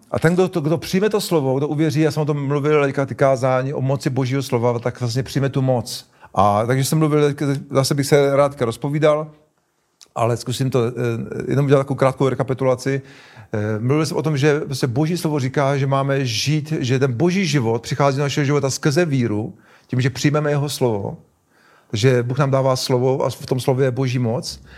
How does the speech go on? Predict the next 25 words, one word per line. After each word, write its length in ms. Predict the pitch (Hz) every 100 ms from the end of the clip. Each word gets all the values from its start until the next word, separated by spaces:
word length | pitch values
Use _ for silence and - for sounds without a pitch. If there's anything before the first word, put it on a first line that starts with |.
| - - - - - _ -
A 280 | 135 123 123 202
<clears throat> 140 | 170 131
když 140 | 123
to 80 | 160
přijmeš, 420 | - 180 165 -
to 160 | 156 147
slovo, 280 | 151 135
tak 220 | 139 135 -
přijímáš 560 | - 160 160 143 - -
odpuštění, 680 | 151 - 143 - 131 123 117
spasení, 580 | - 139 156 135 131
uzdravení, 840 | 131 120 123 117 107 98 110 120 135 -
prostě 280 | 117 - 117
to, 120 | 117
co 140 | 127
všechno 320 | 120 127 120 107
obsahuje 460 | 104 - 123 123
to 60 | 117
slovo 240 | 127 120
spasení, 540 | - 120 - 110 113 113
řecké 260 | 117 117
slovo 280 | 110 120 117
je 60 | 113
to 100 | 127
sozo. 420 | 120 104 110